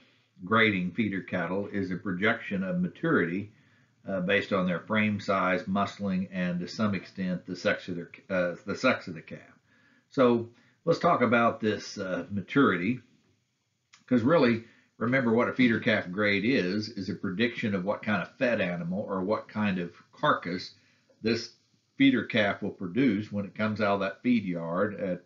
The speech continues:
eighteen months of age or so, uh, weighing that thousand to fourteen hundred pounds. So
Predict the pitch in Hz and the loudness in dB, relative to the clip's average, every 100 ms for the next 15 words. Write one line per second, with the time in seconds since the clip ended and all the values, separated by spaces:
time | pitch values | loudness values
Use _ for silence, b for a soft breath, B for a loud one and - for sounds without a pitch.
0 | - 92 - 101 98 90 95 - 95 95 | -10 -10 -8 -8 -6 -6 -6 -10 -8 -6
1 | 87 87 85 - 85 85 110 _ _ _ | -4 -8 -10 -14 -14 -12 -14 _ _ _
2 | _ _ _ - 90 87 92 95 95 92 | _ _ _ -2 2 2 4 4 4 2
3 | 92 - 95 87 92 98 90 - 95 - | 0 -2 0 2 2 0 -2 -2 -4 0
4 | 92 87 82 - 113 98 - - - _ | 0 0 -4 -2 2 2 0 -12 -20 _
5 | _ b b b b b - 131 127 120 | _ b b b b b 4 8 10 8